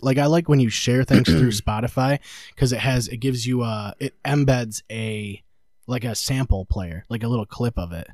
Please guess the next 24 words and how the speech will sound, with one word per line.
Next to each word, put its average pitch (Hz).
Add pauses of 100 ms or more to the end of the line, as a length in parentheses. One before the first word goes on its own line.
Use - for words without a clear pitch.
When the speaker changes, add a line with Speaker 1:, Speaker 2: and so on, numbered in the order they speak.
(500)
Speaker 1:
like, 107
a -
Speaker 2:
Mm-hmm. 139
Speaker 1:
five-second 113
clip 107
of 98
the 92
song 110
or 113
whatever. 120 (580)
And 110 (120)
in 143
Messenger, 135
you 117
can 113
just 107
hit 117
play, 117
and 107
it -
plays 110
that, 95
like, 101
a, 87